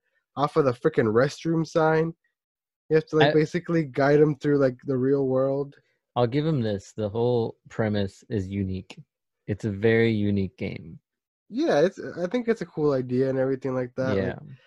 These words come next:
Speaker 1: you have to, like, shift panels and stuff around, create paths for the little man to walk so he doesn't fall and, like, you know, break his stick figure.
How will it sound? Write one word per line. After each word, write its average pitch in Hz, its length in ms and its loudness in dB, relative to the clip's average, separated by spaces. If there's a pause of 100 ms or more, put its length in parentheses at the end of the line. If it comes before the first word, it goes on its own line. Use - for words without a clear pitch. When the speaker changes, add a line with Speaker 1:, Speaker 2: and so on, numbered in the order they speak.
(240)
Speaker 1:
you 151 140 0
have 151 140 0
to, 147 80 -6
like, 135 180 -4
shift - 400 -2
panels 135 640 -2
and 131 100 -6
stuff 135 280 -8
around, 135 400 -2
create 135 260 0
paths 127 400 -4
for - 80 -8
the 127 80 -4
little 123 240 -4
man 123 260 -4
to 123 80 -4
walk 123 280 -4
so 123 120 -6
he 120 60 -4
doesn't 120 380 -6
fall 117 300 -2
and, 113 140 -4
like, 110 200 -8 (680)
you 123 80 -6
know, 110 300 -8 (840)
break 123 240 -4
his 120 200 -6
stick 127 260 -6 (280)
figure. 127 520 -2